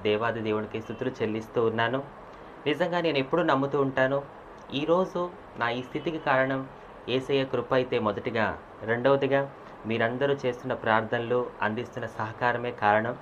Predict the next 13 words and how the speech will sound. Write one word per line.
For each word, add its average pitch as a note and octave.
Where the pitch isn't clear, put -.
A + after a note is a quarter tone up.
మరి A#2
నిన్నటి A#2
రాత్రి C3
నుంచి D#3
కూడా D3
చాలామంది C#3+
బర్త్‌డే C3
విషెస్ B2+
చెప్తున్నారు. A#2
WhatsApp-లో, A#2
Facebook-లో, A2+
YouTube-లో, A#2
Instagram-లో A#2